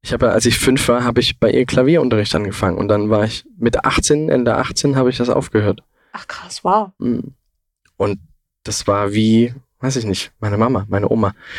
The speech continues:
Speaker 1: meine beste Freundin.
Speaker 2: Habt ihr noch Kontakt?
Speaker 1: Ja, ja, schon.
Speaker 2: Huh, verrückt. Also nicht verrückt, klar habt ihr Kontakt, aber
Speaker 1: Ja.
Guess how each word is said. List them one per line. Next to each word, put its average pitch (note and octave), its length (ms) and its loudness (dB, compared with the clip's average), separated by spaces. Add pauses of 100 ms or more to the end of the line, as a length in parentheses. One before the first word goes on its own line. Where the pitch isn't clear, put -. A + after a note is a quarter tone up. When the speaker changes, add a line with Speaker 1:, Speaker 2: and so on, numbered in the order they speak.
(360)
Speaker 1:
meine G#2 180 0
beste A2 240 -2
Freundin. G#2+ 520 0
Speaker 2:
Habt - 140 -20
ihr G#3 80 -4
noch F#3 100 -10
Kontakt? A3 380 -4 (160)
Speaker 1:
Ja, G3+ 140 -2
ja, F#2+ 260 0 (140)
schon. G#2+ 340 -4 (640)
Speaker 2:
Huh, A#3 100 -4 (220)
verrückt. F#3+ 500 -6 (220)
Also G3+ 200 -2
nicht F#3 200 -4
verrückt, G#3 520 -2
klar F#3+ 320 -4
habt - 180 -14
ihr F3+ 100 -6 (180)
Kontakt, - 460 -12
aber E3+ 340 0
Speaker 1:
Ja. G2+ 120 2